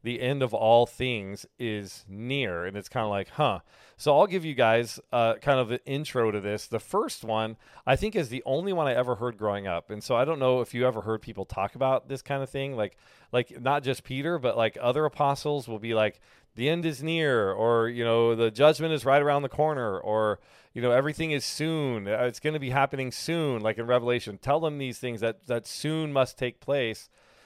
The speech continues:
So I heard this, I shouldn't say, um, one, one way. I guess I heard it two ways. So the two ways I heard, not just this scripture about the end of all things is near, which is First Peter s-,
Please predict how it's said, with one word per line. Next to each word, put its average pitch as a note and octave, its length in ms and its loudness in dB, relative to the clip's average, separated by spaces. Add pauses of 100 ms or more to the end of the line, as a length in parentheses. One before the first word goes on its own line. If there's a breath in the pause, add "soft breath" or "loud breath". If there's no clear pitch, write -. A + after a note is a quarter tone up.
(120 soft breath)
So C3 380 6
I C3 160 2
heard G#3 320 -4
this, C#3+ 340 0
I C3 80 -2
shouldn't - 260 -6
say, G#2+ 220 -4
um, G2+ 300 -6
one, A#2 240 0
one A#2+ 280 -2
way. F#2+ 160 -4
I G2 140 0
guess C#3+ 240 -4
I B2 80 2
heard A2+ 220 -4
it G2+ 180 -6
two C#3 220 -6
ways. F2+ 280 -4
So G#2 280 -2 (580 soft breath)
the C#3 120 2
two G#3+ 220 -6
ways F3+ 260 4
I C3 140 6
heard, C3 300 -2
not C3+ 200 2
just - 220 -6
this A2+ 140 -4
scripture D3+ 400 -2
about C3+ 260 2
the A2 140 -6
end A#2 140 -2
of A2+ 100 0
all A2 140 4
things A2+ 280 -6
is G2 160 -12
near, A2+ 300 -4
which A2+ 160 -8
is G#2+ 120 -8
First - 340 -8
Peter G#2 380 -6
s-, - 160 -20